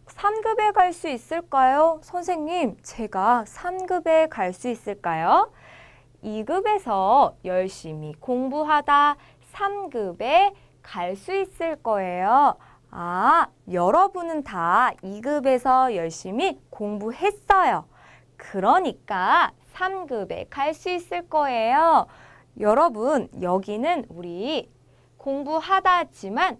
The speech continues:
이 급에서 열심히 공부했어요. 과거로 생각해서 한번 만들어 볼까요?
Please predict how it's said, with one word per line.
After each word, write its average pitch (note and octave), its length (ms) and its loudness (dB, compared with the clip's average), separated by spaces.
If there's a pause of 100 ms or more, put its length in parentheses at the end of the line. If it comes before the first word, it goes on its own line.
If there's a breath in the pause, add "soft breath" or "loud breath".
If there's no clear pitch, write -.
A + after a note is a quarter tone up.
(160)
이 C#4+ 160 -6
급에서 D#4 600 0
열심히 E3+ 460 -6
공부했어요. G#3 1500 0 (420 loud breath)
과거로 C#4+ 720 2
생각해서 D#4+ 1040 0
한번 B3 720 2
만들어 G3 460 0
볼까요? C4+ 840 2